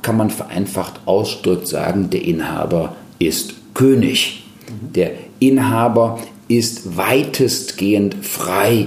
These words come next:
Speaker 1: in seiner Entscheidung, ob er sich von jemandem trennen möchte oder nicht. Da gibt es nur ganz wenige,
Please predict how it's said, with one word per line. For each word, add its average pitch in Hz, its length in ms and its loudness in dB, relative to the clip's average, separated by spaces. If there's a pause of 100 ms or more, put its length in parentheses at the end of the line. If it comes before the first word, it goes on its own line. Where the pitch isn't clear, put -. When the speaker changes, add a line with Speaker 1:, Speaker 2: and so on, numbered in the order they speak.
Speaker 1:
in 90 160 -4
seiner 87 500 -4 (200)
Entscheidung, 120 840 2 (540)
ob 120 220 2
er 123 120 4
sich 107 360 0 (420)
von 95 280 -2
jemandem 98 500 2
trennen 95 600 0
möchte 92 460 2 (340)
oder 95 580 2
nicht. 85 400 -4
Da - 60 2
gibt 139 220 0
es 127 120 -2
nur 127 140 2
ganz 131 500 2
wenige, 123 600 4